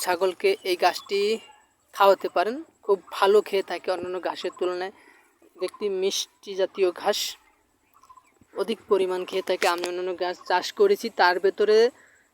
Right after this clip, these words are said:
এই ঘাসটা সবচেয়ে বেশি পছন্দ করে থাকে গরু ছাগল। যারা থেকেও মিষ্টি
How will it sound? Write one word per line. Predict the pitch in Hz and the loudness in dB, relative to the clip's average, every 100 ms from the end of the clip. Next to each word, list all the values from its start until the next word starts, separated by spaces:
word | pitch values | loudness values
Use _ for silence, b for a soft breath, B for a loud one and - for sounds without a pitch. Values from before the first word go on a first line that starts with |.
| _ | _
এই | - 196 196 | -2 0 2
ঘাসটা | - - 226 | 0 -2 -2
সবচেয়ে | 226 - 226 | -2 -4 -4
বেশি | 208 202 196 | -4 -2 -4
পছন্দ | 175 190 180 | -2 -2 -2
করে | 180 170 - | 0 -2 -2
থাকে | 175 214 | -6 2
গরু | 190 175 - | 2 2 0
ছাগল। | 175 208 294 _ _ _ _ _ _ _ _ _ _ _ - - - _ _ - - - - - 180 | 0 0 0 _ _ _ _ _ _ _ _ _ _ _ -20 -20 -20 _ _ -20 -20 -20 -20 -10 0
যারা | 190 180 226 - | 4 6 4 2
থেকেও | 226 254 214 | 2 4 4
মিষ্টি | 202 - | 2 2